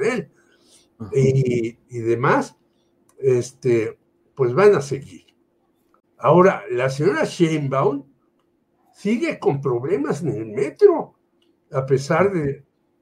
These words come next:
Speaker 1: los seis mil sesenta elementos de la Guardia Nacional, ya hubo otro incendio en el metro.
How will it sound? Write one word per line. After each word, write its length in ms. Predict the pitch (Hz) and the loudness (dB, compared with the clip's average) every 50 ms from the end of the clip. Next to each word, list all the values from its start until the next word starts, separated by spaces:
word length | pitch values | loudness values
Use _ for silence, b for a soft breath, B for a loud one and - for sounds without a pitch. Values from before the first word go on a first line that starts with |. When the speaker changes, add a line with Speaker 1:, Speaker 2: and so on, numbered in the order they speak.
| _ - | _ -14
Speaker 1:
los 580 | 127 123 123 123 117 117 117 110 - - _ _ _ _ _ | -8 -4 -2 0 0 0 0 -2 -6 -12 _ _ _ _ _
seis 480 | - - - - 135 123 120 113 110 117 | -20 -14 -6 -4 -4 -4 -4 -6 -6 -2
mil 440 | 135 139 156 214 247 180 - - - - _ _ _ _ _ _ | 2 2 2 2 0 -2 -6 -6 -10 -18 _ _ _ _ _ _
sesenta 1080 | - - 151 139 135 - - - 175 170 185 190 175 - - 156 131 117 107 110 - _ _ _ _ _ _ _ _ _ _ - | -6 2 4 4 4 2 2 0 2 2 2 0 0 -2 -2 -2 -2 -2 -4 -8 -12 _ _ _ _ _ _ _ _ _ _ -4
elementos 680 | 135 131 127 120 120 127 151 185 208 - 202 151 - | -2 0 0 0 0 0 0 -2 -2 -2 -4 -4 -4
de 80 | 117 107 | -4 -6
la 100 | 98 98 | -6 -6
Guardia 400 | 101 107 127 151 165 156 156 139 | -4 -2 -2 -2 0 0 -2 -2
Nacional, 720 | 113 104 104 - 110 95 98 120 151 220 294 320 - _ _ _ _ _ _ _ _ _ _ _ _ _ _ _ 113 | -2 -4 -6 -8 -8 -8 -4 -4 -2 -2 -2 -4 -8 _ _ _ _ _ _ _ _ _ _ _ _ _ _ _ -16
ya 480 | 113 123 139 151 156 180 214 - - - | -6 -2 0 2 2 2 0 -2 -4 -6
hubo 480 | 120 131 135 139 143 147 123 - - - | -4 -2 0 2 2 2 2 2 -2 -4
otro 800 | - 120 135 180 220 214 - - 208 156 135 123 113 104 95 - _ _ _ _ _ _ _ _ _ _ _ _ _ _ _ _ _ _ | 0 4 6 6 6 4 0 -6 -4 -2 0 0 0 -2 -4 -8 _ _ _ _ _ _ _ _ _ _ _ _ _ _ _ _ _ _
incendio 720 | 139 127 120 117 - - 165 185 233 233 170 127 127 123 | -10 -8 -8 -8 -6 -2 2 2 4 4 2 -2 -2 -4
en 100 | 113 104 | -4 -4
el 180 | 107 110 107 107 | -6 -6 -6 -4
metro. 600 | - - 302 285 - 403 381 330 233 - - | -4 -4 -4 0 4 4 4 4 4 -4 -10